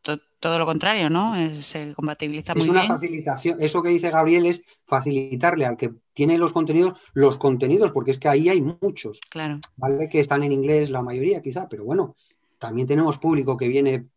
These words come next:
Speaker 2: porque quiere practicar inglés y mejorar con, con sus habilidades en inglés.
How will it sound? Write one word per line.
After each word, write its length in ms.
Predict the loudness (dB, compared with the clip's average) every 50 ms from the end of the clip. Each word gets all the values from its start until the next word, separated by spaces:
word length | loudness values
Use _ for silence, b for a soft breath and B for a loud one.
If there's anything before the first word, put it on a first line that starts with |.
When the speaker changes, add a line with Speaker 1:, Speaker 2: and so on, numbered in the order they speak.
| _ _ _ _
Speaker 2:
porque 440 | -8 -8 -8 -8 -6 -4 -4 -4 -4
quiere 640 | -4 -4 -2 -2 -2 -2 -2 -2 -2 -4 -6 -10 b b b b b b _
practicar 420 | -10 -10 -8 -10 -6 -4 -4 -2
inglés 440 | -2 -2 0 2 4 4 4 2 0
y 60 | -4
mejorar 600 | -6 -6 -8 -8 -6 -6 -6 -6 -6 -10 -14 -18 _ _ _ _ _ _ _ _ _
con, 580 | _ -10 -10 -8 -8 -8 -8 -10 -12 -16 -20 -20 _
con 240 | _ -10 -10 -10 -10
sus 280 | -12 -10 -10 -10 -10 -10
habilidades 420 | -10 -10 -10 -10 -12 -12 -14 -14
en 80 | -16 -14
inglés. 400 | -10 -8 -8 -8 -8 -12 _